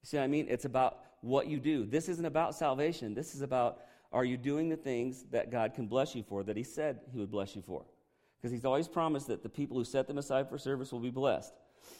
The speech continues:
So what Paul was saying here was, those who are committed to serving Jesus after believing the gospel are blessed and set apart to accomplish good works for God.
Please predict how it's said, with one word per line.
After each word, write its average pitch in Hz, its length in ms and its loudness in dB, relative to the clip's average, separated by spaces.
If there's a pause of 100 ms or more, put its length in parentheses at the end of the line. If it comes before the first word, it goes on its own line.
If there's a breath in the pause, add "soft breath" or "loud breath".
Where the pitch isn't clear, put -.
So 143 140 2
what 143 140 6
Paul 170 180 6
was 170 140 2
saying 175 300 2
here 123 160 0
was, 117 300 2 (640)
those 143 280 2
who 185 80 2
are 147 100 4
committed 151 360 0
to 135 60 -4
serving 160 360 0
Jesus 135 400 0
after 127 260 0
believing 127 400 0
the 165 80 0
gospel 165 580 0 (440 soft breath)
are 117 100 4
blessed 135 540 4
and 120 120 -2
set 151 260 2
apart 147 360 0
to 127 120 0
accomplish 113 440 -2
good 117 180 -4
works 107 260 -4
for 104 100 -8
God. 85 240 -12